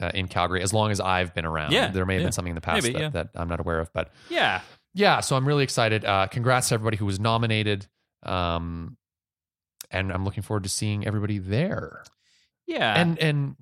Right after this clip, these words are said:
Speaker 1: yeah, it's cheap. Like, tickets are, like, twenty bucks, twenty-five bucks?
Speaker 2: Twenty bucks,
Speaker 1: Twenty
Speaker 2: yeah.
Speaker 1: bucks, and you get some swag, and you get a drink
Speaker 2: Yeah, that's
Speaker 1: ticket.
Speaker 2: right. I forgot about that. You get a bag with,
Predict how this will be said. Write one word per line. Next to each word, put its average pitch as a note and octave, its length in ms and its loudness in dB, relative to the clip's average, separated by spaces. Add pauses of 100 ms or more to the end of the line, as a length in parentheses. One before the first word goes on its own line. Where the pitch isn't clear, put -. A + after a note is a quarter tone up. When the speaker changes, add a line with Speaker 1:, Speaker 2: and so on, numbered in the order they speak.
(140)
Speaker 1:
yeah, C#3 160 2
it's - 180 -2
cheap. - 380 0
Like, A#2+ 200 0
tickets C#3+ 260 -2
are, C3 40 2
like, A2+ 120 0
twenty B2 680 -2 (420)
bucks, D#3 220 -2
twenty-five C3 300 -4
bucks? F3 160 -4
Speaker 2:
Twenty E3 160 0
bucks, - 160 -8
Speaker 1:
Twenty F3 160 0
Speaker 2:
yeah. D#3 40 2
Speaker 1:
bucks, D#3+ 280 2
and A2+ 160 -2
you A2 60 -4
get A#2+ 220 2
some - 180 -2
swag, D#3+ 640 4
and F#2 140 -4
you F#2 80 -4
get F#2 180 0
a F#2+ 60 -2
drink C3+ 260 -2
Speaker 2:
Yeah, A3+ 120 4
that's C4 180 2
Speaker 1:
ticket. - 100 4
Speaker 2:
right. C#4 120 2
I - 20 4
forgot D3+ 240 -2
about F3+ 120 -2
that. A#2+ 140 0
You G#2 100 -8
get G#2 140 -4
a F#2+ 60 -6
bag C3+ 420 -2
with, A2+ 220 -6